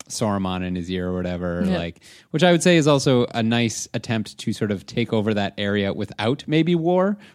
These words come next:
Speaker 1: or
Speaker 2: Mm.
Speaker 1: bloodshed, where you're just kind of bringing people on board.
Speaker 2: Okay.
Speaker 1: So positive step there, right? Trying to just annex rather than invade. Uh, only do they go to war after, like, Gandalf kicks Saruman out of his head. So that, I'm, I'm gonna put that. But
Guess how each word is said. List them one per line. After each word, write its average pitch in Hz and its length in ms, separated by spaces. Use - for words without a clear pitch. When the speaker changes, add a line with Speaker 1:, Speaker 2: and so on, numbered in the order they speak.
Speaker 1:
or 147 80
Speaker 2:
Mm. 143 40
Speaker 1:
bloodshed, 170 480
where 127 140
you're 120 140
just 113 180
kind 120 220
of 107 240
bringing 123 560
people 127 360
on 120 200
board. 147 500
Speaker 2:
Okay. 202 420
Speaker 1:
So 117 360
positive 131 500
step 117 260
there, 117 320
right? 113 300
Trying 110 280
to 104 100
just 104 400
annex 110 560
rather 107 280
than 107 180
invade. 113 520
Uh, 110 420
only 123 260
do 117 120
they 113 100
go 110 160
to 104 80
war 104 260
after, 98 800
like, 87 220
Gandalf 95 420
kicks - 540
Saruman 95 460
out 95 80
of 98 60
his 107 100
head. 95 300
So 120 140
that, 101 120
I'm, 113 120
I'm - 60
gonna 135 140
put 135 140
that. 123 200
But 123 320